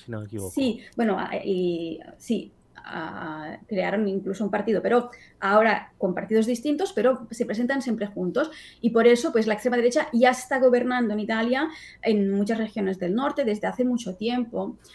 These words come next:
Speaker 1: Mm.
Speaker 2: Am, o sea, eh, y por eso, si hay elecciones, hace, bueno, desde el dos mil dieciocho, que si hay elecciones, que no hay, am, ganaría a la extrema derecha, porque hay esta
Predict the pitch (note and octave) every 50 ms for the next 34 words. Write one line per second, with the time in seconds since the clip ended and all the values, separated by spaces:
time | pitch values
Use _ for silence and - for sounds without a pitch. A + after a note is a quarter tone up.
0 | - - - G#2 G2 F#2 F#2 F#2 F2+ F2 F2 F2 F2 F3 - _ _ _ _ _
1 | _ _ _ - - A#3 A3 G#3+ G3 G3 F#3+ A3+ G#3+ - - A3+ A3 G#3 G#3 G3+
2 | G3 G3 F#3+ F#3+ G3 G3 A3 A3 A#3+ B3+ A#3+ - A#3+ G3+ F#3 - - - - _
3 | _ _ - - _ - - - A#3+ A#3 B3+ C4+ D#4+ A3+ G3+ - - - G3+ F#3
4 | A3 C4+ E4 F4+ F4+ - - _ - A3 A3+ A3+ - - A#3 G#3 G3+ G3 F#3+ F#3
5 | - - - _ _ _ _ _ _ _ _ G3+ G3 A#3 A3+ G#3 G3 F#3 G3 G3+
6 | G#3 G3 F#3 G3 G3 G#3 A3 A3+ A#3 B3 A#3+ B3 A#3+ A#3 G#3 G#3 G#3+ G#3+ - -
7 | E4+ G4 - - - - - - - - - A3+ A3+ - A3+ A#3 A#3+ C4 C4+ C4+
8 | B3+ B3 A#3+ - B3+ B3 A#3+ A#3+ C#4+ D4+ - - - F3+ F#3 G#3+ A#3 A#3+ A3+ A3+
9 | G#3+ A3+ C#4+ F#4 - - - - - - - - - - A3 A3 G#3+ G3+ G3+ G3
10 | F#3+ F#3+ F#3+ F#3 F#3 F#3 - - A3+ A3+ G#3+ G3+ G3+ G3 G#3+ A#3+ B3 C4 - -
11 | - G#3 F#3+ F#3 F#3 F3+ F3+ G3 G3 F#3+ F#3 - - F#3+ F3+ F#3 F#3 C4+ F4+ F4
12 | - A3 F#3 - G3 F#3+ - G3+ F#3+ F3+ - - G#3+ A#3 C4 C4+ - - B3 G#3+
13 | G#3 -